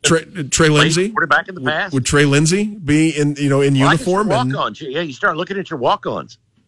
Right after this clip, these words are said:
Speaker 1: I mean, I, honestly, I mean, Grant Loy's gone, right?
Speaker 2: Sawyer
Speaker 1: I mean,
Speaker 2: Pate,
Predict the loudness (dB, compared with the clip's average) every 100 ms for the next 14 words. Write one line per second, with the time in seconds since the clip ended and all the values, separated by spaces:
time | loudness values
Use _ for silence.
0 | 0 2 2 0 -8 -10 -2 0 2 2
1 | 2 2 2 2 2 2 0 -2 -2 -2
2 | -2 -2 -2 -4 -12 _ _ _ -2 2
3 | 2 0 -4 -6 -8